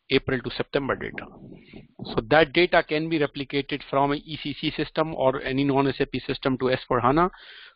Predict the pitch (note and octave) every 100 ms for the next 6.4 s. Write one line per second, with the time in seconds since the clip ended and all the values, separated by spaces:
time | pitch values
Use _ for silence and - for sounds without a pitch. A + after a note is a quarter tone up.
0 | _ _ _ _ - C3 B2+ G#2+ D#3+ E3+
1 | D#3+ - C#3+ C3+ B2 B2 A2+ B2 A#2+ A2+
2 | A#2 A2 G#2 F#2+ G2 F2+ A2 G#2+ A#2+ A#2
3 | A#2+ C#3 D#3 D#3 D#3+ _ _ _ _ -
4 | B2+ A#2+ - G#2+ - C#3+ D#3 C#3 D3+ A2+
5 | A#2 C3 - D3 D3+ D3 - - - C#3+
6 | - C3 C3